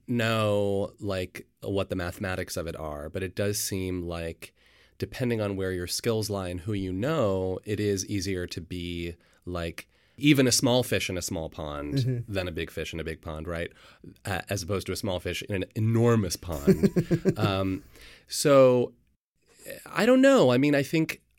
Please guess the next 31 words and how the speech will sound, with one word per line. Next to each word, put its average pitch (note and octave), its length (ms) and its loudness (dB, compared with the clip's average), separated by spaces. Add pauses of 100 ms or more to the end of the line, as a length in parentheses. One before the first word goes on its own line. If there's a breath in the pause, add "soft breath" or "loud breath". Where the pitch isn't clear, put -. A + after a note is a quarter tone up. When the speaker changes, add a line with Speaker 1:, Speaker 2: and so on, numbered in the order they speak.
(240)
Speaker 1:
I B2+ 160 2
do A#2+ 340 2
think, A#2+ 680 -2 (420)
I A2 80 -4
mean, A2 120 0
this G2+ 160 -4
is G2 60 -6
kind G2+ 180 -2
of F2+ 60 -4
a G2+ 40 2
groaner G2 340 2
to G2+ 80 -2
say, G2+ 300 2
but G2 160 0
it, F#2+ 160 -2
but G2 100 -4
it, F#2 160 -4
but F#2+ 120 -6
it - 60 -8
really F#2 200 -2
is F2+ 100 -4
true. G2+ 220 -2
It E2 100 -4
really F2+ 240 -2
just E2+ 140 -8
depends F2 280 -8
on E2+ 80 -6
who F2+ 80 -6
you F2 120 -6
know. F2 380 -8 (120)
Speaker 2:
Mm-hmm. B2 220 -2